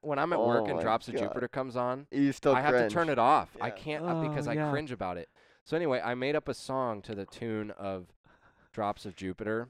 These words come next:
Speaker 2: Oh, no.
Speaker 1: And the,
Speaker 3: Hell
Speaker 1: like,
Speaker 3: yeah.
Speaker 1: the whole thing was like, uh, something, something, "Will you go to prom with me?" That was, like, the fucking message of it.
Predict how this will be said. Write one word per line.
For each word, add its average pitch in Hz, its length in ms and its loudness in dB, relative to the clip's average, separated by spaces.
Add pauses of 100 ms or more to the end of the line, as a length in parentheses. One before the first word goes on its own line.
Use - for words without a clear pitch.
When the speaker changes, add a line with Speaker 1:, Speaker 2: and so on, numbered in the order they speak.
Speaker 2:
Oh, 170 360 -6 (160)
no. - 500 -12
Speaker 1:
And 107 400 -2 (200)
the, 110 280 -6
Speaker 3:
Hell 247 260 6
Speaker 1:
like, 202 100 4
Speaker 3:
yeah. 160 280 6
Speaker 1:
the 135 80 4
whole 143 80 4
thing 139 320 -4
was 107 180 -4
like, 98 380 -2 (1300)
uh, 82 440 -10
something, 131 400 -8
something, 113 760 -8
"Will 110 260 -2
you 104 180 -2
go 101 200 -2
to 95 60 -8
prom 98 320 -6
with 92 220 -12
me?" 85 420 -10 (1300)
That 107 200 -2
was, 110 140 -10
like, 104 240 -6
the 98 80 -12
fucking 98 400 -8
message 85 400 -10
of 73 160 -12
it. 58 160 -16